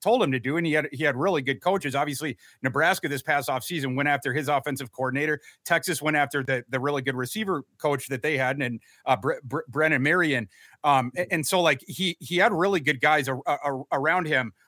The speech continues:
W-, one of the best receiving cores in, in, in college football. I do believe that he's going to, if, if he has a really good surrounding core, uh, around him in, in terms of the skill talent, and he has a good, uh, coaching staff, I do believe that that's gonna play him up. It's just,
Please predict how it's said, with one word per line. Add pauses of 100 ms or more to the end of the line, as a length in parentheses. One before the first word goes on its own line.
W-,
one
of
the
best
receiving
cores
in,
in,
in
college
football. (200)
I
do
believe
that
he's
going
to,
if,
if (140)
he
has
a
really
good
surrounding
core, (320)
uh,
around
him
in,
in
terms
of
the
skill
talent, (220)
and
he
has
a
good,
uh,
coaching
staff, (280)
I
do
believe
that
that's
gonna
play
him
up. (200)
It's
just,